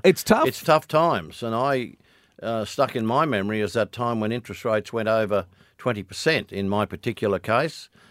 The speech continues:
Speaker 2: uh, owning land and having a fair bit of debt, and it was very difficult.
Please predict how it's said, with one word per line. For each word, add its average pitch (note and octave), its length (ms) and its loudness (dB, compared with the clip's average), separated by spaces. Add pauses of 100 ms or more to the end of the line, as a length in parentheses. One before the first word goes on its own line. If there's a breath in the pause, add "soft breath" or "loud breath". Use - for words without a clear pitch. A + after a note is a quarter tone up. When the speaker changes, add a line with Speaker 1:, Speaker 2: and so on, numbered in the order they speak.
(200 soft breath)
Speaker 2:
uh, F#2+ 80 -10
owning G2+ 500 0
land A2+ 360 2
and F#2 100 -2
having G2+ 220 -4
a F2+ 60 -4
fair A2 200 -2
bit G2 120 0
of F#2 100 -6
debt, C3 200 0
and A#2+ 140 -4
it G2+ 40 -12
was G#2 120 -6
very A#2+ 300 0
difficult. C3 340 -4